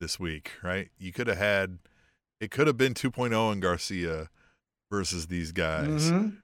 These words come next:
Speaker 1: right? It could have
Speaker 2: Mm-hmm.
Speaker 1: been
Speaker 2: Mm-hmm.
Speaker 1: some other trios grouping, but
Speaker 2: We
Speaker 1: Yeah.
Speaker 2: get them.
Speaker 1: Yeah.
Speaker 2: And so J S wins because Jake Hager's a piece of shit still, and he's out there with the fucking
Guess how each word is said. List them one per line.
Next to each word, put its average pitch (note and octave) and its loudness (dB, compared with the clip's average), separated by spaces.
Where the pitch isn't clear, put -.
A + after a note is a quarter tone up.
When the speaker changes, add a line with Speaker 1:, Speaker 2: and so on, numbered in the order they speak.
Speaker 1:
right? A#2 4
It A2 -2
could - -4
have A#2+ 6
Speaker 2:
Mm-hmm. B2 6
Speaker 1:
been C3 6
Speaker 2:
Mm-hmm. G#2+ 0
Speaker 1:
some A#2+ 2
other B2+ 6
trios A2+ 4
grouping, F2 0
but F2+ -4
Speaker 2:
We B2+ 8
Speaker 1:
Yeah. D3 12
Speaker 2:
get D3 4
them. - 0
Speaker 1:
Yeah. F2+ -6
Speaker 2:
And G#3+ 10
so G#3+ 10
J A#3 12
S G#3 10
wins D#3 8
because D3 4
Jake D3+ 4
Hager's C#3 2
a A2+ -6
piece C3 0
of C3 -4
shit B2 4
still, A#2 4
and A2 2
he's A2+ 2
out A#2 0
there A#2+ 4
with A#2+ -2
the A#2+ -6
fucking A#2 2